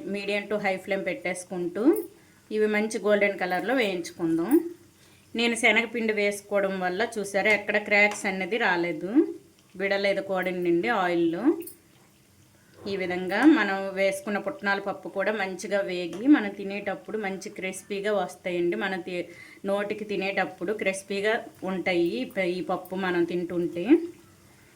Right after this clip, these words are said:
మనం ఈ వడ తినేటప్పుడు ఈ పప్పు నోటికి తగిలి బాగుంటుందండి.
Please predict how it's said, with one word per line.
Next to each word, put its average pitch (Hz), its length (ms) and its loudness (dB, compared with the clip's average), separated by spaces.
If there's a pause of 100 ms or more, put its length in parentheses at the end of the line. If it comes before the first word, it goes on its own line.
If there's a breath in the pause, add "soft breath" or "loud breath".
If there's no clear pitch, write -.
(120)
మనం 208 180 2
ఈ 208 80 2
వడ 196 240 4
తినేటప్పుడు 208 720 0
ఈ 262 40 -2
పప్పు 214 320 -2
నోటికి 202 360 -2
తగిలి 196 280 -2
బాగుంటుందండి. 180 840 2